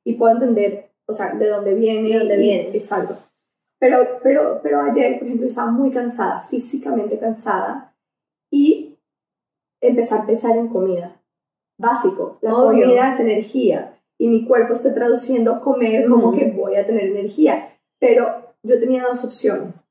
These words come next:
Speaker 1: o ir a comer
Speaker 2: Ujú.
Speaker 1: algo, porque, que mi cuerpo me está pidiendo dulce, porque el dulce tiene mucha más energía
Speaker 2: Claro.
Speaker 1: para poder seguir andando, o ir a dar lo que mi cuerpo me está pidiendo, que es descansar.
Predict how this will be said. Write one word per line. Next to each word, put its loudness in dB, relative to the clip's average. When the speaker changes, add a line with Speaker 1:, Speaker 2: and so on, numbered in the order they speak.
Speaker 1:
o 2
ir 2
a -2
comer 2
Speaker 2:
Ujú. -6
Speaker 1:
algo, 0
porque, -2
que 0
mi -4
cuerpo 2
me 0
está -8
pidiendo 0
dulce, 0
porque -2
el 0
dulce -2
tiene 0
mucha -6
más -6
energía 0
Speaker 2:
Claro. 2
Speaker 1:
para 2
poder 2
seguir -2
andando, -4
o 2
ir 8
a 4
dar 0
lo 0
que -2
mi 0
cuerpo -2
me -6
está -12
pidiendo, -2
que -4
es -4
descansar. -10